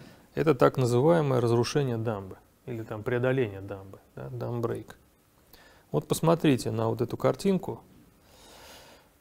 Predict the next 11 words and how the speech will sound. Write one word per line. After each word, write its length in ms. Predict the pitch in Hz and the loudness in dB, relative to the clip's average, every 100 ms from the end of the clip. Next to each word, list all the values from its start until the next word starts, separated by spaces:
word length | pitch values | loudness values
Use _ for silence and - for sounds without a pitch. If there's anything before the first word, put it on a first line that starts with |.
| - | -6
А, 340 | 127 120 120 117 - - - - - - - - | -2 0 0 -4 -10 -14 -14 -16 -18 -20 -16 -2
видите, 280 | 180 160 120 | 0 0 2
тоже 340 | 156 131 113 | 4 4 4
как 240 | - 113 | 0 0
бы 100 | 107 | 0
такая 460 | 107 113 - 113 107 | 0 0 2 2 2
вот 280 | 104 101 - | -2 -6 -8
у 40 | |
нас, 460 | 110 101 - - - - _ _ _ _ _ _ _ _ _ _ _ _ _ | -6 -6 -6 -8 -14 -20 _ _ _ _ _ _ _ _ _ _ _ _ _
а, 260 | - 113 107 | -14 -10 -8
какая-то 720 | 113 107 123 110 104 110 104 | -6 -2 0 0 0 -6 -10